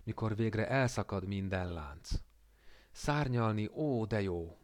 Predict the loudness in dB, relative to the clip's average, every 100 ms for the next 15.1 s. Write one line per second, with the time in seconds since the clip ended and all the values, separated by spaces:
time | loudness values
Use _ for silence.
0 | -8 -4 -2 0 -2 -6 -6 -8 -8 -12
1 | -16 -20 _ _ _ _ _ _ _ -20
2 | -20 -18 -10 0 2 4 2 0 0 0
3 | 0 0 -2 0 0 -2 -4 -10 _ _
4 | -6 -2 -2 0 2 2 2 2 0 0
5 | -2 -2 -2 -2 -2 -4 -8 0 2 2
6 | 0 -2 -4 -6 -8 -10 -14 -16 _ _
7 | _ _ _ _ _ -10 -6 0 2 2
8 | 0 -2 0 0 -2 -2 -4 -4 -6 -8
9 | -4 0 2 0 -2 -8 -8 -12 -14 -16
10 | -20 _ _ _ _ -20 -20 -20 -20 -20
11 | -20 _ _ 2 4 6 4 2 2 4
12 | 4 4 0 2 4 4 2 0 -2 -6
13 | -18 -8 -6 0 2 2 0 0 0 2
14 | -2 0 0 0 -2 -4 -4 -4 -8 -12